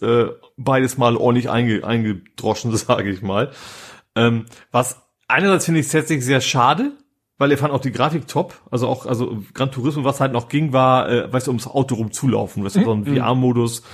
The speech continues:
Speaker 1: wo du einfach mal das Auto angucken kannst. Das ging logischerweise.
Speaker 2: Ja.
Speaker 1: Ähm, fand da die Grafik auch toll. Wie gesagt, das ist natürlich total schade, dass er das noch nicht machen kann. Andererseits natürlich sehr gut, dass er es jetzt rausgefunden hat, bevor er sechshundert Euro auf, auf den Tisch schmeißt, ne?
Speaker 2: Mhm.
Speaker 1: Ähm, ja.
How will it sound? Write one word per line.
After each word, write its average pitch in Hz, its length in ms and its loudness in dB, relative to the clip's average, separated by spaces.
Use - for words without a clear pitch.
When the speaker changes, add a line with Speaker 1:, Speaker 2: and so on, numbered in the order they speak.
Speaker 1:
wo 117 120 -2
du 123 40 2
einfach 120 160 0
mal 120 100 4
das 110 100 2
Auto 117 200 2
angucken 107 400 -2
kannst. 95 300 -4
Das 104 120 -6
ging 143 200 4
logischerweise. 104 760 0
Speaker 2:
Ja. 127 180 0
Speaker 1:
Ähm, 127 680 4
fand 135 220 -2
da 135 60 4
die 123 100 2
Grafik 160 280 2
auch 143 120 0
toll. 147 160 0
Wie 135 60 0
gesagt, 127 180 4
das 113 40 -10
ist - 260 -8
natürlich 135 280 -2
total 131 280 0
schade, 143 220 -2
dass 127 140 0
er 123 80 -2
das 117 100 0
noch 123 60 -2
nicht 120 180 -2
machen 127 240 -6
kann. 147 180 -2
Andererseits 139 440 2
natürlich 117 300 -4
sehr 127 200 4
gut, 143 260 -2
dass 123 140 -2
er 120 60 -2
es - 360 -10
jetzt 127 240 0
rausgefunden 120 540 0
hat, 92 100 0
bevor 110 300 0
er 104 60 2
sechshundert 110 280 0
Euro 104 220 2
auf, - 240 -10
auf - 100 -6
den 98 120 -10
Tisch - 280 -8
schmeißt, - 520 -10
ne? 120 200 -4
Speaker 2:
Mhm. 113 200 -10
Speaker 1:
Ähm, 104 520 2
ja. 101 280 -4